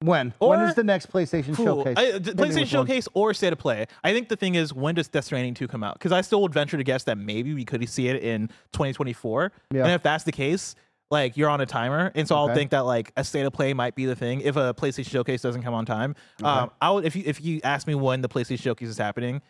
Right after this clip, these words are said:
Speaker 2: if one happens, I would guess around, um, Summer Game Fest season. Like,
Speaker 1: Okay.
Speaker 2: I think May.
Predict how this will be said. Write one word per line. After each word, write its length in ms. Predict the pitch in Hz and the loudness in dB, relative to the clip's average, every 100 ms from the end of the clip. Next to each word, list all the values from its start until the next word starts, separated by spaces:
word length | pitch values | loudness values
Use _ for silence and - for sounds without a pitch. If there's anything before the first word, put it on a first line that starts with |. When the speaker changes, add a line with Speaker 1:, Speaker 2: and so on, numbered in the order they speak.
| _ _ | _ _
Speaker 2:
if 160 | 113 - | -8 -4
one 100 | 131 | -2
happens, 400 | 117 135 165 - _ _ | -2 -2 -6 -8 _ _
I 60 | 135 | -2
would 80 | |
guess 180 | 131 135 | 0 0
around, 380 | 135 117 110 107 _ _ _ _ _ _ | 0 0 -2 -4 _ _ _ _ _ _
um, 320 | 127 117 101 104 | -2 -2 -2 -4
Summer 220 | 143 120 | -4 -4
Game 160 | 113 | -6
Fest 200 | 113 101 | -4 -6
season. 280 | 101 98 107 - | -8 -10 -12 -8
Like, 160 | - - | -4 -2
Speaker 1:
Okay. 80 | 120 | -2
Speaker 2:
I 40 | |
think 180 | 135 117 | -4 -6
May. 400 | 110 110 107 127 | -4 -4 -4 -8